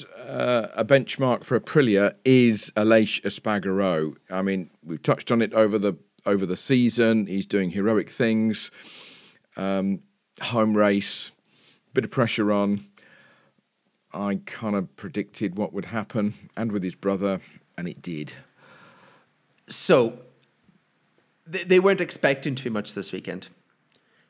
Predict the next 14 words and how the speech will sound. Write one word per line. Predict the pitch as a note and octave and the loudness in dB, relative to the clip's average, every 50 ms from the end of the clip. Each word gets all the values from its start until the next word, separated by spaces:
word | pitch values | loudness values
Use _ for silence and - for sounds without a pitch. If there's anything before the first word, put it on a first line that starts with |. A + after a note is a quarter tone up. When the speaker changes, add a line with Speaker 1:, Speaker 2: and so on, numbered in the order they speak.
| _ | _
Speaker 2:
It's | _ C3 C3 A#2 C3 | _ -4 -4 -4 -2
not | C#3+ C#3 C3+ | 0 0 0
a | C#3 C3 | 0 -2
track | C3+ - C#3+ A#2+ A#2+ - | 0 0 0 0 0 -2
that | - B2 - | -8 -6 -4
they | B2 A#2+ | -4 -4
go, | A2 - - B2+ B2+ B2 A#2+ A#2+ C#3 - - - _ - | -4 -4 -4 -4 -4 -2 -4 -6 -8 -12 -16 -20 _ -10
that | C3 C3 B2 - | -8 -8 -6 -6
the | A2 | -4
bike | F#2 A2+ A#2+ A#2 - | -2 -2 -2 -2 -4
goes | - C#3 B2+ | -6 -6 -6
particularly | C3+ C3+ B2 A#2+ - - A#2+ A2 G#2+ A2 | -6 -8 -10 -8 -6 -6 -6 -6 -6 -8
well | G#2+ G#2+ G2+ G#2+ A2 | -6 -6 -4 -4 -2
at. | B2+ D3 - - | -4 -6 -6 -10